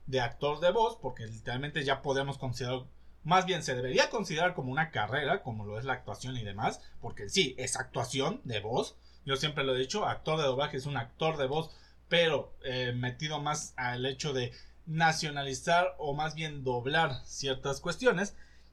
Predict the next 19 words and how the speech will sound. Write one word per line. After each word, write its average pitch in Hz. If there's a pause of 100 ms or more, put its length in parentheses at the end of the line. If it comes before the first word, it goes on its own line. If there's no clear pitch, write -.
(500)
En 180
la 180
mayoría 208
de 208
los 180
casos, 196
en 160
otras 156
pues 127
también 123
es 120
ponerle 131
voz 131
a 123
personajes 123
sin, 113 (120)
sin 123
la 107
misma. 165